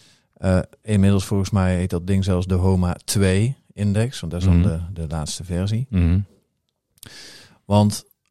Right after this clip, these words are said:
Speaker 1: als je alleen bloedglucose meet, dan zie je vaak dat die waarde nog binnen referenties zit die,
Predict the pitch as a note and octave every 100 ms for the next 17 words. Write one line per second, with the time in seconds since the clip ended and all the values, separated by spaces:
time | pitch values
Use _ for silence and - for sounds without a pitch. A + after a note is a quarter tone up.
0 | _ G#2+ G2+ G#2 - A2 A#2 A#2+ A#2+ G2
1 | A2+ - G2+ F#2+ A2+ A#2+ A#2 G#2+ G#2+ G#2
2 | - F2+ F#2+ F#2+ F2+ G2 G#2+ G2 G2+ F#2+
3 | G2 G2+ G2+ G2 F#2+ F#2+ F2+ C2+ F2 F2
4 | - F2 G2 A2+ G2 G2 - F#2+ G2+ -
5 | F#2 - F#2 G2 F2 E2+